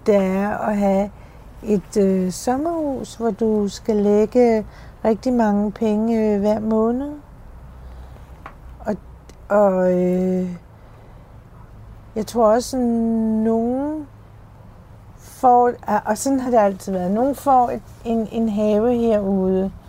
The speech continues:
og så havde de måske en drøm om, hvad det var, og når det s-, så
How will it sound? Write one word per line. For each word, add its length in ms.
og 60
så 120
havde 260
de 100
måske 380
en 380
drøm 360
om, 260
hvad 200
det 180
var, 280
og 120
når 160
det 260
s-, 180
så 480